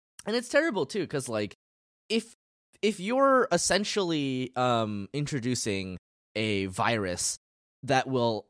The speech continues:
inevitably hit, like, the entire youth base of your society, like, that, that's gonna have economic impacts, which is why, like, it's so funny, 'cause, like,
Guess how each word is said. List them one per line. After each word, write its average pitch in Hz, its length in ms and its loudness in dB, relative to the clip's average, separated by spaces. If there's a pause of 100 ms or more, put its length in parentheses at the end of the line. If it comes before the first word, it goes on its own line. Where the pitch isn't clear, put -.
(120)
inevitably 160 840 4
hit, 127 340 0 (1120)
like, 127 200 -6 (380)
the 143 200 -2
entire 151 760 0 (180)
youth 113 440 -2
base 151 420 2
of 110 200 -2
your 110 140 0
society, 135 800 -4 (300)
like, 147 180 4
that, 139 180 0
that's 143 260 0
gonna 185 180 2
have 170 260 4
economic 127 480 -2
impacts, 110 400 -6
which 131 140 -6
is 151 100 -4
why, 160 220 6
like, 143 260 2 (280)
it's 151 140 2
so 180 180 6
funny, 147 420 0 (320)
'cause, 131 160 -2
like, 117 260 2